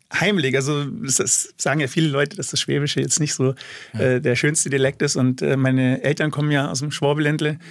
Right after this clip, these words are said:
Speaker 2: Ja.
Speaker 1: Ähm, also Schwäbisch Hall und Crailsheim in die Richtung.
Speaker 2: Und du
Speaker 1: Und
Speaker 2: selber bist ja Münchner, muss
Speaker 1: ich
Speaker 2: man
Speaker 1: selber
Speaker 2: dazu
Speaker 1: bin
Speaker 2: sagen.
Speaker 1: Münchner, genau.
Speaker 2: Ja.
Speaker 1: Ja, stimmt. Und, äh, daher ist es mir auch heimelig. Also ich muss immer an meine Oma denken,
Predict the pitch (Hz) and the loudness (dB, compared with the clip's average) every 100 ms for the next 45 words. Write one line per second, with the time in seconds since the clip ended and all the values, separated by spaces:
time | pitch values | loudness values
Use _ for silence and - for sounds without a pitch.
0 | - 113 113 _ 147 131 127 139 123 120 | -4 -4 -6 _ 0 2 2 0 0 -2
1 | - 131 147 - 135 139 - 123 143 151 | 0 0 0 -2 0 0 0 0 0 -2
2 | 139 143 143 139 147 143 139 131 120 107 | -2 -4 -4 -4 0 0 2 0 0 0
3 | 120 117 - 113 127 127 82 - - 165 | 0 -2 -2 0 0 -2 -8 -6 0 2
4 | 156 170 151 135 - 165 180 131 139 151 | 4 4 4 2 2 2 2 2 2 0
5 | - 143 135 - 160 160 - - - - | -2 -2 -2 -2 -4 -6 -10 -20 -14 0
6 | 151 147 139 - 139 143 143 - 135 131 | 2 2 0 2 4 6 4 2 -2 -2
7 | 151 151 - 143 156 139 147 147 160 143 | 2 2 0 0 0 0 0 0 2 2
8 | 127 156 160 180 185 185 165 151 131 147 | 2 2 4 4 2 2 2 2 2 2
9 | 120 120 123 | 2 0 -2